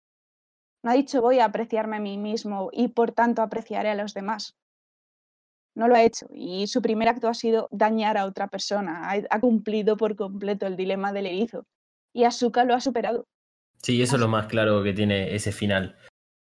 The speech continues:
Speaker 2: Eh, como, como Asuka es que es, Asuka para mí supera la complementación. Y incluso la, la imagen que tiene al, al regresar y estar acostada en la, en la costa, que es que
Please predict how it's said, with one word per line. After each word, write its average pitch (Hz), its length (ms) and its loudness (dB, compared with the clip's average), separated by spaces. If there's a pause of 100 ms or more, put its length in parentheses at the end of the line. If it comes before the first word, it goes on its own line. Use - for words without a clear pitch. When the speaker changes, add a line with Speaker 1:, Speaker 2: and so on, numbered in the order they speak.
(100)
Speaker 2:
Eh, 98 320 4
como, 98 920 2
como 104 260 2
Asuka 98 420 2
es 95 140 0
que 95 120 -2
es, - 200 -8 (500)
Asuka 123 320 2
para 110 140 4
mí 117 160 4
supera 113 320 4
la 110 100 2
complementación. 104 800 2 (500)
Y 110 240 2 (140)
incluso 123 920 4 (400)
la, 110 340 2
la 110 80 2
imagen 131 420 2
que 110 120 0
tiene 104 380 0
al, 92 280 0
al 98 120 -4
regresar 101 720 0
y 101 80 -10
estar 107 200 2
acostada 104 340 2
en 104 160 2
la, 95 300 2
en 95 60 -2
la 98 100 0
costa, 127 540 0
que 101 100 -2
es 98 80 -6
que 95 580 0